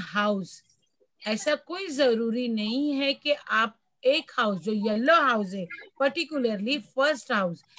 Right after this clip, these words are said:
इसमें से एक, हमको एक रियायत दी गई है कि इसमें से तुम कोई भी दो word भी ले सकते हो और बीच में and लगाकर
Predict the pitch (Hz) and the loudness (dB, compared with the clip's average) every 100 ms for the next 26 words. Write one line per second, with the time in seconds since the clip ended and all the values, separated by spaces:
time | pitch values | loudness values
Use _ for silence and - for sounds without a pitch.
0 | - - 311 269 - 320 285 339 311 294 | -20 -10 -6 -6 -4 -2 -2 -2 -2 0
1 | 285 262 226 269 285 269 240 208 202 254 | 0 -2 4 4 4 2 0 0 2 0
2 | 214 220 233 220 226 - 302 262 - 247 | -2 -4 -4 -2 -2 -2 -4 -6 -6 -6
3 | 240 277 294 277 254 240 254 262 208 233 | -6 -4 -6 -2 2 4 4 0 2 4
4 | 240 240 240 208 220 240 208 190 202 180 | 4 2 0 -2 -6 -6 -6 -10 -12 -14
5 | - 202 202 226 - - _ - 254 311 | -14 -12 -10 -10 -14 -20 _ -2 2 2
6 | 269 202 247 285 - 285 320 - - 240 | 0 -2 0 0 -2 -6 -8 -10 -6 0
7 | 294 311 269 226 196 190 185 254 285 | 2 2 0 0 0 -2 -2 0 0